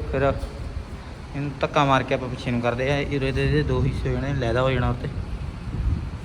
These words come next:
ਫਿਰ ਆਪਾਂ ਪੱਟ ਕੇ ਇਹਨੂੰ ਸੀਲ ਪਾਉਣੇ ਆ। ਨਾਲੇ ਇਹਦੇ ਜੇ ਕੋਈ ਗਰਾਰੀ ਗਰੂਰੀ ਦਾਗੀ ਹੋਈ ਉਹ ਵੀ ਦੇਖ ਲੈਂਦੇ ਆ। ਵੈਸੇ ਤਾਂ ਮੈਨੂੰ ਇਹਦੇ ਸਟਾਰਾਂ ਦੀ ਆਵਾਜ਼ ਲੱਗਦੀ, ਪਿੱਛੇ ਦੇ ਜਿਹੜੇ ਸਟਾਰ ਆਵਾਜ਼ ਕਰਦੇ ਆ,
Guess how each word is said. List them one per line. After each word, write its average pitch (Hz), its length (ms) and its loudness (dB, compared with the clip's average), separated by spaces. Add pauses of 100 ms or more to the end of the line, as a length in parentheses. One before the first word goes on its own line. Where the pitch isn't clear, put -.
(300)
ਫਿਰ 127 120 0
ਆਪਾਂ 131 300 0
ਪੱਟ 123 240 -4
ਕੇ 131 140 -4
ਇਹਨੂੰ 147 180 -2
ਸੀਲ 135 180 -2
ਪਾਉਣੇ 117 320 -4
ਆ। 135 60 -2 (420)
ਨਾਲੇ 123 200 -2
ਇਹਦੇ 139 200 0 (680)
ਜੇ 135 80 2
ਕੋਈ 143 160 0
ਗਰਾਰੀ 131 340 4
ਗਰੂਰੀ 131 280 2
ਦਾਗੀ 123 360 2
ਹੋਈ 123 100 2
ਉਹ 120 140 2
ਵੀ 139 100 0
ਦੇਖ 135 180 2
ਲੈਂਦੇ 131 280 0
ਆ। 139 80 0 (1120)
ਵੈਸੇ 147 220 4
ਤਾਂ 175 100 6
ਮੈਨੂੰ 170 280 0
ਇਹਦੇ 185 340 2
ਸਟਾਰਾਂ 160 420 6
ਦੀ 160 80 0
ਆਵਾਜ਼ 156 240 4
ਲੱਗਦੀ, 135 280 0
ਪਿੱਛੇ 135 260 -4
ਦੇ 139 80 2
ਜਿਹੜੇ 151 300 0 (680)
ਸਟਾਰ 135 280 4
ਆਵਾਜ਼ 139 260 4
ਕਰਦੇ 131 360 2
ਆ, 160 60 2